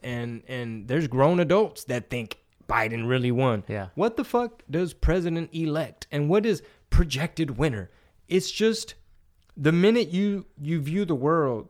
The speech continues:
Speaker 1: through the filter that the news ain't all the way real and they don't have your best interest in mind. They have their own interest in mind. They have their own agenda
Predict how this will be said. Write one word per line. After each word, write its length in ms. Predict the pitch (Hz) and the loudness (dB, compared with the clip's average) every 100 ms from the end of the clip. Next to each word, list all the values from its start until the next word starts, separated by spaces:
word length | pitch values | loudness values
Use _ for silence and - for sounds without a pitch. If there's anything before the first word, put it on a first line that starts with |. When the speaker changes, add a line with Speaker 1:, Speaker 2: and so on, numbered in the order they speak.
| _ _ - | _ _ -6
Speaker 1:
through 160 | 147 | -4
the 80 | 127 | -4
filter 680 | - 175 175 - 120 95 101 _ _ _ _ _ _ _ 120 | -2 2 2 0 -4 -6 -8 _ _ _ _ _ _ _ -6
that 160 | 120 | -4
the 60 | 113 | 0
news 580 | 113 170 180 180 170 - - _ - - - | 4 4 4 2 -2 -8 -20 _ -20 -16 -2
ain't 240 | 135 160 | 2 2
all 200 | 123 127 131 | 2 2 4
the 60 | |
way 220 | 117 113 | 2 0
real 440 | 110 104 101 95 101 _ _ | 0 -2 -2 -4 -8 _ _
and 160 | 120 117 | -2 0
they 80 | |
don't 200 | 123 135 | 2 0
have 260 | 127 135 113 | 0 -2 -2
your 140 | 117 | -2
best 340 | 101 120 113 - | -2 -2 -2 -4
interest 360 | 113 101 101 101 | -6 -6 -6 -6
in 80 | 92 | -8
mind. 300 | 90 123 175 - - _ _ _ _ - | -10 -16 -20 -20 -20 _ _ _ _ 0
They 120 | 208 | 2
have 260 | 214 147 - | 2 0 -2
their 180 | 139 143 | 0 2
own 220 | 127 123 | 0 -2
interest 380 | 113 104 107 101 | -2 -6 -6 -6
in 60 | 107 | -4
mind. 240 | 101 104 | -4 -4
They 40 | 131 | -4
have 140 | 160 | -2
their 120 | 131 | 0
own 180 | 117 170 | 0 2
agenda 520 | 180 135 131 123 127 | 0 -2 -2 -2 -6